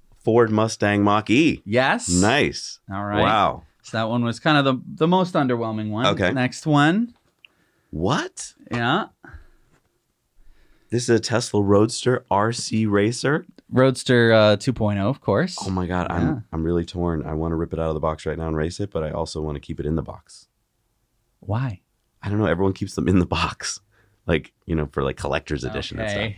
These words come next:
Speaker 1: stuff.
Speaker 2: All right. Well,
Speaker 1: I don't
Speaker 2: th-,
Speaker 1: know.
Speaker 2: maybe this
Speaker 1: Comment
Speaker 2: is
Speaker 1: down
Speaker 2: one,
Speaker 1: below. What
Speaker 2: th-,
Speaker 1: should I do?
Speaker 2: this
Speaker 1: Should I
Speaker 2: is
Speaker 1: open
Speaker 2: one
Speaker 1: it or should I?
Speaker 2: that you're gonna wanna keep in the,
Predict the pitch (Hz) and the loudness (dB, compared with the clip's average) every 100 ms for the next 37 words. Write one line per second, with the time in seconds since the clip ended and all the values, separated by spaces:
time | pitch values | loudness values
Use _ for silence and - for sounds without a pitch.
0 | - - 101 117 104 101 113 85 87 - | -12 -10 -8 -6 -4 -2 -2 0 0 2
1 | 196 226 190 220 120 151 147 131 120 113 | 0 0 0 2 4 4 4 4 4 4
2 | 90 98 98 101 92 95 85 85 90 139 | 4 2 2 2 4 2 2 2 2 4
3 | 139 123 117 95 90 90 85 78 117 110 | 4 2 2 0 -2 0 0 0 -2 -2
4 | 110 104 101 92 - 104 87 90 87 82 | -2 -2 -2 -6 -4 -6 -4 -6 -6 -6